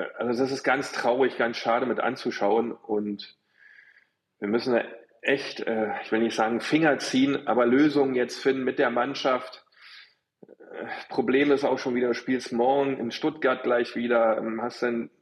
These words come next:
nächstes Wochenende in Frankfurt, dann musst du nach Neapel. Also da ist so ein komplettes Programm noch am Start, was dich nicht zur Ruhe bringen lässt. Die Diskussion um Trainer, die Diskussion nach dem Spiel,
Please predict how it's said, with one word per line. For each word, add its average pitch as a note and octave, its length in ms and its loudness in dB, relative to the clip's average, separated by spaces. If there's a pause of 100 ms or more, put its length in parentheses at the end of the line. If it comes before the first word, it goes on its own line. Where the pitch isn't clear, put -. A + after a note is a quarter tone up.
(100)
nächstes B2+ 380 -6
Wochenende A#2 500 0
in G#2+ 80 -2
Frankfurt, A2+ 600 -2
dann A#2+ 180 -2
musst A#2 220 -2
du B2 40 0
nach A#2+ 200 -2
Neapel. A#2+ 560 2 (320)
Also A#2+ 160 4
da B2+ 80 6
ist C#3 80 2
so D#3+ 160 4
ein - 80 0
komplettes C#3+ 560 -2
Programm B2+ 340 0
noch C#3+ 160 0
am A#2+ 140 -2
Start, B2+ 500 0 (480)
was C3 220 -4
dich C3+ 220 -6
nicht C#3+ 240 -6
zur A#2+ 160 2
Ruhe C3+ 260 2
bringen A#2+ 360 0
lässt. A#2+ 460 0
Die A2+ 100 -8
Diskussion B2+ 520 2
um C#3 220 0
Trainer, B2+ 440 2
die A#2+ 120 -4
Diskussion C3 580 0
nach B2 160 0
dem C3 100 -8
Spiel, A#2+ 600 0